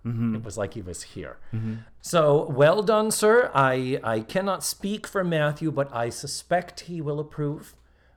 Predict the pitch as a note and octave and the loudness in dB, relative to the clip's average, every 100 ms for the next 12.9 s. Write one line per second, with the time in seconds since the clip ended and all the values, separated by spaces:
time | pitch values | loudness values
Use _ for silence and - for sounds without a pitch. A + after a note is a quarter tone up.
0 | _ A2+ G2+ G2 F#2+ F#2 G#2+ G2 A2 - | _ -6 -2 -2 -2 -4 -6 -10 -12 -10
1 | B2 A2 G#2+ G2+ - G#2+ F#2+ G2 F2+ F2+ | -10 -8 -8 -8 -10 -10 -10 -10 -10 -10
2 | E2+ F2+ F2 D#2+ - B2 C#3 C#3+ A2 A#2 | -10 -10 -10 -12 -4 0 2 4 4 2
3 | - - - - - - F#3 - - D3+ | -10 -18 -16 -16 -2 4 4 2 -2 0
4 | G#3 A3+ G#3+ A#3 G#3+ F3+ A3+ G3+ - C#3+ | 2 4 2 0 -4 -2 0 0 -2 -4
5 | D#3 E3 D3 C#3+ C3+ D3 B3+ - F3 C4 | -2 0 2 2 0 -2 -2 -2 -2 -2
6 | G#3+ B2 - - - C3+ B2+ A2 A2+ - | 0 -2 -2 -14 -8 -4 -2 -2 -2 -2
7 | D3+ D#3+ - C3 A#2+ G#2+ - F3+ - - | -4 -4 -6 -4 -2 -4 -4 -6 -6 -8
8 | C2+ C#2 - _ - - - - D3 C#3+ | -10 -12 -18 _ -20 -20 -12 -2 0 2
9 | C#3+ C#3 - C#3+ C3 C3+ C#3 C#3+ F#4+ - | 0 -4 -4 -2 0 0 -2 -4 -2 -2
10 | A4 A4 A#3 A3+ A3+ - C#3+ E3+ F#3 G3 | 0 0 0 0 -2 -2 -2 -2 -2 -4
11 | - - A2+ C3+ D3+ - C#3+ C#3+ - - | -4 -2 -2 -2 -4 -2 -2 -4 -12 -8
12 | E3 E3+ D#3 F#3+ F#3 F#3+ F#3 F3+ | -6 -6 -6 -4 -4 -4 -6 -10